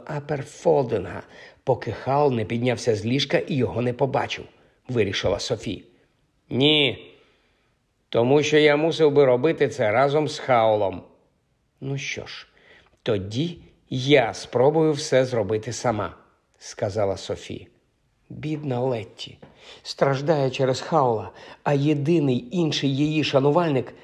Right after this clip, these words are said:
майже весь час змушений перебувати у подобі пса.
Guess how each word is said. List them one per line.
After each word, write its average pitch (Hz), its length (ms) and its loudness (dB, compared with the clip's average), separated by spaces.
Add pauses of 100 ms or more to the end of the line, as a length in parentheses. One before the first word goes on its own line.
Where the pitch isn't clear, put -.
(300)
майже 120 360 0
весь 117 240 0
час 139 300 -2
змушений 127 720 -2 (280)
перебувати 113 760 2
у 147 120 -8
подобі 113 520 -4
пса. - 480 -10